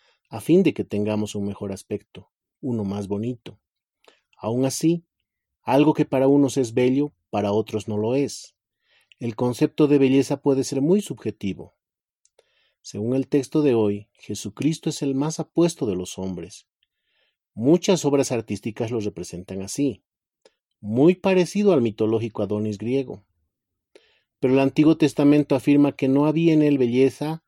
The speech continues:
ni majestad alguna. Su aspecto no era atractivo y nada en su apariencia lo hacía deseable.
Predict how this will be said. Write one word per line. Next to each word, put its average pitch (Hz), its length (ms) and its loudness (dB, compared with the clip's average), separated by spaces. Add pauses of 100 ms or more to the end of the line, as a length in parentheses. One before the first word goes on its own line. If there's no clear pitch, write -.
(400)
ni 127 160 2
majestad 120 480 -2
alguna. 101 520 -4 (760)
Su - 180 -6
aspecto 135 540 0
no 135 180 4
era 156 120 4
atractivo 175 800 -2
y 127 160 0
nada 139 280 4
en 147 100 2
su 139 140 -4
apariencia 120 560 -2
lo 110 100 0
hacía 107 240 -6
deseable. 95 640 -6